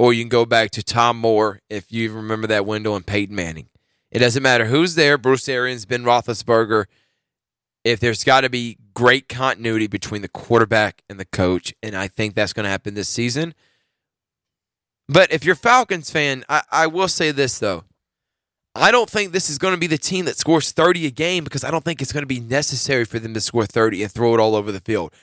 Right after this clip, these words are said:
Remember, in two thousand sixteen, this defense was young, improving, but young.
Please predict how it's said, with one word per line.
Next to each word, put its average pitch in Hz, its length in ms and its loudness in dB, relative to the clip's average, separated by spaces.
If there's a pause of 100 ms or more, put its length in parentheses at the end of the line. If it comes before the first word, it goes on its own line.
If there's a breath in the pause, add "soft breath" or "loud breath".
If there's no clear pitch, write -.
(120 soft breath)
Remember, 226 260 4
in 202 80 2
two 214 120 -6
thousand 208 300 0
sixteen, 190 460 -6
this 143 120 -6
defense 165 440 -4
was 113 200 -6
young, 139 380 -2 (560)
improving, 170 800 0 (240)
but 185 280 0
young. 196 420 2